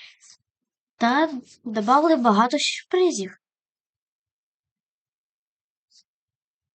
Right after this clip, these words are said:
Давайте почнемо все по порядку.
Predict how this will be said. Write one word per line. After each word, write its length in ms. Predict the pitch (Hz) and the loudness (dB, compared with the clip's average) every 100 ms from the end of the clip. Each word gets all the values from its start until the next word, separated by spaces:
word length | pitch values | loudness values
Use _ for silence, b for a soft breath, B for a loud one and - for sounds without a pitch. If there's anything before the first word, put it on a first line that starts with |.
| _ _ _ b b _ | _ _ _ b b _
Давайте 340 | 208 277 330 | -2 -2 -2
почнемо 420 | - 233 220 254 254 | -10 -10 -10 -10 -10
все 180 | - | -12
по 140 | 240 220 | -12 -10
порядку. 440 | 220 202 196 - | -6 -6 -10 -18